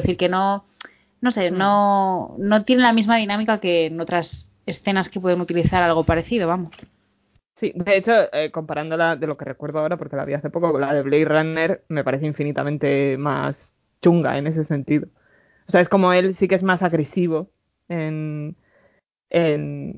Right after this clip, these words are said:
Speaker 2: cuando se, se está, cuando está intentando, ¿no?, besar, es que no me acuerdo ahora mucho de la escena, pero cuando tiene, cuando está besando a Rachel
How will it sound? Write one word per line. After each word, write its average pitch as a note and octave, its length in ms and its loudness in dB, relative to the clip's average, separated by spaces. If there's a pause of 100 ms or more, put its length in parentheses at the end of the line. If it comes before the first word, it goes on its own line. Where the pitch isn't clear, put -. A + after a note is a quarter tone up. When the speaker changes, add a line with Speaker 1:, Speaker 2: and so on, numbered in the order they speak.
(280)
Speaker 2:
cuando D#3+ 300 2
se, C3+ 920 0
se E3 60 -6
está, C#3+ 840 0 (1300)
cuando D3 380 -2
está F#3 240 0
intentando, F#3+ 480 4
¿no?, G3 120 2
besar, F3+ 340 2
es E3+ 60 -2
que G#3+ 80 -4
no G3 80 0
me D#3+ 80 -2
acuerdo D3+ 220 -4
ahora C#3+ 100 -6
mucho D#3+ 200 -4
de D3+ 80 2
la D3+ 60 2
escena, G#3 240 2
pero D3 160 -2
cuando D3 200 -6
tiene, E3+ 840 2
cuando F3 180 0
está F3+ 160 2
besando F#3 360 2
a F3 220 4
Rachel G3+ 460 -2